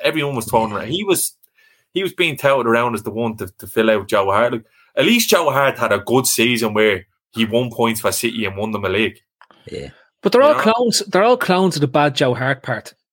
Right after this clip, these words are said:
Speaker 3: right? So that's, Ramsdale basically stands with his f-, like, his stance is terrible, right? And he has no spring off his legs. It reminds me so much.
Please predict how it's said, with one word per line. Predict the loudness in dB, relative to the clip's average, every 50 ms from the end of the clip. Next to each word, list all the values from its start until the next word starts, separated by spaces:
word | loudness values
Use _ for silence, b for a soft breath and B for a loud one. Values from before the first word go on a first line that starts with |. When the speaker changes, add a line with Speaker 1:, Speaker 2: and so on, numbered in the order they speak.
| _ -8
Speaker 3:
right? | -4 -4 -4 -4 b b b b b b
So | b 2 4 4 4 4
that's, | 2 2 2 2 0
Ramsdale | 0 0 2 2 0 0 2 4 4 4 2 0 B B B B B B
basically | 0 2 2 2 2 0 0
stands | 0 0 0 0 0 0 0 0 -2 -4
with | -4 -4
his | -4 -4 -4
f-, | -6 -10 -10 -10 -10
like, | -10 -10 -10 -6 -4 -2 0 0
his | 0 0
stance | 2 2 0 0 0 -2 -4
is | -6 -4
terrible, | 0 2 2 2 2 2 0
right? | 0 0 -2 0
And | 0 0
he | 2
has | 2 2 2 2
no | 2 2 2
spring | 0 0 2 0 2 2
off | 2 0 0 0
his | -4 -4 0
legs. | 0 0 2 2
It | 2
reminds | 2 2 4 4 4 4 4
me | 2 2
so | 2 2 2 2
much. | 2 0 -2